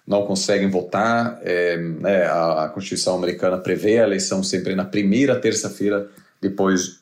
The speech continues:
do dia um de novembro. Seria cedo, é, pra celebrar aquilo, porque, de fato, é, conversando com,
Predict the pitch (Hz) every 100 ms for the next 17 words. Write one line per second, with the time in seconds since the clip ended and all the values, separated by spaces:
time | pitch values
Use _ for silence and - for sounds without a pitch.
0 | - 90 90 82 80 - 92 95 95 110
1 | 98 90 82 95 117 113 117 - - -
2 | 117 113 127 123 113 98 - - 123 123
3 | 131 - - _ _ - 110 117 113 -
4 | 139 - 110 117 123 - 123 131 139 -
5 | _ _ - 110 101 110 - 101 107 -
6 | 117 113 110 101 92 - 92 90 87 85
7 | 104 101 101 - 131 135 117 104 95